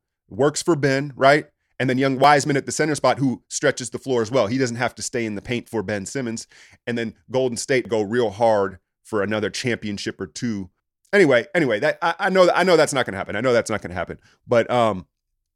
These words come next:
what I was getting at is, if you look at the Sixers roster, they could quickly pivot and kind of tear it down because they already have young players in place.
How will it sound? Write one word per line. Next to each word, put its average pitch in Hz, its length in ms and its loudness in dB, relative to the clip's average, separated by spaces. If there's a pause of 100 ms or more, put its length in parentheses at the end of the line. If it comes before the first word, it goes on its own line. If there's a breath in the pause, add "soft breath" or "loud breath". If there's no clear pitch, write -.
(200)
what 160 160 4
I 156 80 6
was 139 160 2
getting 139 300 0
at 120 100 2
is, 113 220 -4 (360)
if 117 120 -8
you 131 40 -2
look 156 200 0
at 143 80 -10
the 139 100 -4
Sixers 123 400 -8
roster, 135 560 0 (380)
they 147 200 4
could 190 280 -6
quickly 156 400 0
pivot 135 580 -4
and 123 140 -4
kind 139 220 0
of 113 120 -2
tear 135 220 -2
it 95 120 -6
down 98 340 -4
because 113 300 -6
they 139 160 2
already 151 300 2
have 139 300 0
young 127 220 -2
players 117 420 -4
in 95 120 -10
place. - 460 -8